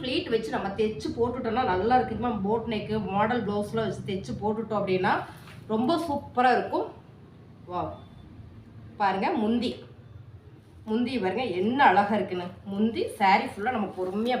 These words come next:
பார்த்தலாம். அவ்வளோ ஒரு அழகுங்க மேம். பாருங்க ரொம்ப ரொம்ப சூப்பரா இருக்கு. saree ஃபுல்லாமே இந்த மாதிரி ஓவியங்களோட மட்டுமே தான் மேம் இருக்கும். saree செம்ம அழகு.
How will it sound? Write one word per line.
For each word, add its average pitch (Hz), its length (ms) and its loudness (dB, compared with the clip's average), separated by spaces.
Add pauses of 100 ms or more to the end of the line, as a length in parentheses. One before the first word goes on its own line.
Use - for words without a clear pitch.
பார்த்தலாம். 190 420 0
அவ்வளோ - 380 -4
ஒரு 220 140 6
அழகுங்க 196 380 0
மேம். 156 140 -8 (4000)
பாருங்க 214 420 -2
ரொம்ப 254 360 -4
ரொம்ப 285 360 0
சூப்பரா - 560 2
இருக்கு. 226 340 2 (640)
saree 226 380 4
ஃபுல்லாமே 247 480 2
இந்த 214 220 4
மாதிரி 226 280 6
ஓவியங்களோட 220 640 4
மட்டுமே 226 440 0
தான் 226 180 0
மேம் 202 220 0
இருக்கும். 233 380 0 (200)
saree 202 300 6 (120)
செம்ம 208 320 2
அழகு. 226 520 4